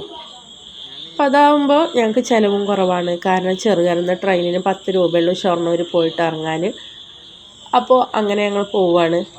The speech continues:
കാരണം കുട്ടികൾ ഫസ്റ്റ് ദിവസം തന്നെ അവർക്ക് ഭയങ്കര സങ്കടമായി, ആ പാർക്ക് പോയപ്പോൾ അടക്കും ചെയ്തിരിക്കുന്നു. അങ്ങനെ ആയിക്കഴിഞ്ഞപ്പോൾ നമ്മളങ്ങനെ പോന്നതാട്ടോ. വല്യ-, അപ്പോൾ നമ്മളെ ഇന്നൂസും ഫാമിലി ഓരും ഉണ്ട് ഞങ്ങളെ കൂടെ.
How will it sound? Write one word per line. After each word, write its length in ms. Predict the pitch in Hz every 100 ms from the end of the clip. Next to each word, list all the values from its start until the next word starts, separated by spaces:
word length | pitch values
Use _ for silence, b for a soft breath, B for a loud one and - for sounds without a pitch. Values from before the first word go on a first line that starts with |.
| -
കാരണം 340 | 185 170 170
കുട്ടികൾ 380 | 175 180 - 185 196
ഫസ്റ്റ് 380 | 196 202 190 -
ദിവസം 360 | 220 214 208 196
തന്നെ 200 | 190 190
അവർക്ക് 260 | 190 185 185
ഭയങ്കര 320 | 175 170 180 -
സങ്കടമായി, 560 | 185 170 165 170 165
ആ 100 | 160 160
പാർക്ക് 320 | 185 170 -
പോയപ്പോൾ 360 | 180 175 170 185
അടക്കും 340 | 165 160 - 170
ചെയ്തിരിക്കുന്നു. 500 | 165 165 156 - 160 - - - 151 - - - - -
അങ്ങനെ 260 | 247 262
ആയിക്കഴിഞ്ഞപ്പോൾ 680 | 208 190 208 196 185 196 262 320 - - - - - - - -
നമ്മളങ്ങനെ 600 | 202 185 180 180 180 - - -
പോന്നതാട്ടോ. 640 | 196 175 170 156 156 156 151 - - - - - - - - - -
വല്യ-, 400 | 208 190 196 190
അപ്പോൾ 180 | 185 202
നമ്മളെ 300 | 196 190 202
ഇന്നൂസും 520 | 196 185 175 170 180
ഫാമിലി 480 | 170 190 175 170 165
ഓരും 200 | 170 175
ഉണ്ട് 120 | 180 175
ഞങ്ങളെ 240 | 165 170
കൂടെ. 280 | 170 165 165